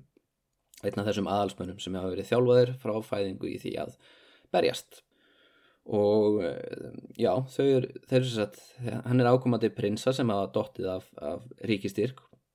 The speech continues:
þurfa að vinna fyrir sér og hérna, og hvað, hvað á að gera við stríðsmenn?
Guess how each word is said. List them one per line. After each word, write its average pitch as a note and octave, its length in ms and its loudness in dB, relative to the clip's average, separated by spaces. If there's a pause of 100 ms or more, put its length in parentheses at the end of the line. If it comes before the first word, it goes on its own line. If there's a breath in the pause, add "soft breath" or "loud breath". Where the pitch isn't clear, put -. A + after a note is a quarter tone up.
(460)
þurfa G#2 320 -2
að G2 80 -2
vinna G2+ 220 -2
fyrir F#2 180 -4
sér - 220 -12 (340)
og - 160 -12
hérna, F2+ 300 -10 (1300 loud breath)
og G2 240 -4
hvað, C3+ 400 6 (1040)
hvað B2+ 160 4
á C#3+ 80 6
að C#3 160 2
gera C#3+ 300 6
við G2+ 100 -2
stríðsmenn? G2 480 -6